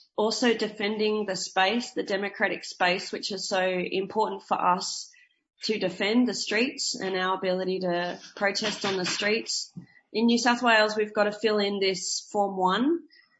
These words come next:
and that, that doesn't really happen across the other states as much. I've heard the Northern Territory have introduced it,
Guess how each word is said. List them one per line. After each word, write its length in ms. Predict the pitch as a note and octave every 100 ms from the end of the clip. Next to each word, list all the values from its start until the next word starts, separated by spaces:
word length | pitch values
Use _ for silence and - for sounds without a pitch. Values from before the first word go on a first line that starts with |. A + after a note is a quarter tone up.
| _ -
and 300 | F#3+ F#3+ F#3+
that, 200 | F#3+ F#3+ - _
that 220 | - A3 - - _ -
doesn't 300 | - C4+ B3+
really 300 | - B3+ B3+
happen 320 | A3+ A3 A3+
across 360 | A3 A3 G#3 G3+
the 140 | G#3
other 160 | G3+ F#3+
states 840 | F#3+ - F#3+ F#3+ - - - - _ -
as 160 | G#3
much. 540 | G#3+ A3 C4+ - - - -
I've 220 | G3+ -
heard 220 | A3 G3+
the 60 | G3+
Northern 340 | G3+ G3 F3+
Territory 480 | F#3 F#3+ F#3 G#3 F#3+
have 100 | F#3
introduced 580 | F#3+ G3 F3+ F#3+ F#3 G3+
it, 160 | G3+